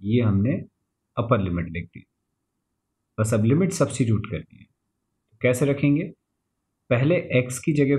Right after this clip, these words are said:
पर रखेंगे अपन upper limit, तो एक्स की जगह रख दिया अपन ने one,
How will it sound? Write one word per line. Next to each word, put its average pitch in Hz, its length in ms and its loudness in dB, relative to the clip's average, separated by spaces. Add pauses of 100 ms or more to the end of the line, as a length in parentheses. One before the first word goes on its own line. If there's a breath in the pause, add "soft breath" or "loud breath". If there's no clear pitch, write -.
पर 143 120 2
रखेंगे 135 380 2
अपन 143 260 0 (800)
upper 110 280 2
limit, 85 440 -4
तो - 1200 -16
एक्स 113 240 0
की 139 100 2
जगह 123 280 2
रख 113 60 0
दिया 120 260 2
अपन 120 160 0
ने 131 140 2
one, 90 300 -2